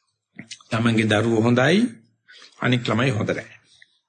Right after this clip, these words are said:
මම හොඳයි, නැත්නම් මම මේ වැරද්ද කිරුවට කමන්නේ, ඒ වැරද්ද තව කෙනෙකුට කරන්න බෑ. එයා මරන්න ඕන.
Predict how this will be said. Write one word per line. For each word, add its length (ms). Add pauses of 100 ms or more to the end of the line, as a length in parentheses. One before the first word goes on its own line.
(680)
මම 340
හොඳයි, 460 (1120)
නැත්නම් 240
මම 180
මේ 160
වැරද්ද 260
කිරුවට 320
කමන්නේ, 420
ඒ 160
වැරද්ද 280
තව 160
කෙනෙකුට 340
කරන්න 240
බෑ. 180 (540)
එයා 240
මරන්න 380
ඕන. 160